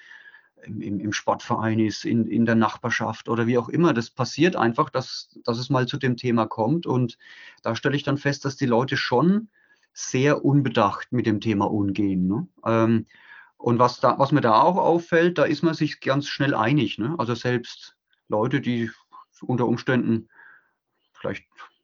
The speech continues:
unterschiedliche Meinungen auf vielen Ebenen haben, also sagen wir mal politisch zum Beispiel, ne? Also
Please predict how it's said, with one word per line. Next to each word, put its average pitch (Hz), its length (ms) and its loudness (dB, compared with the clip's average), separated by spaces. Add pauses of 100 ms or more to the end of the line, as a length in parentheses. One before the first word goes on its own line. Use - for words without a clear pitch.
(220)
unterschiedliche 117 520 0
Meinungen 120 400 2
auf 113 100 -2
vielen 127 220 0
Ebenen 123 360 0
haben, 123 140 2
also 113 160 0
sagen 117 180 0
wir 123 80 0
mal 110 120 0
politisch 113 500 -4
zum 123 140 -2
Beispiel, 113 400 0
ne? 123 160 0 (260)
Also 110 240 -2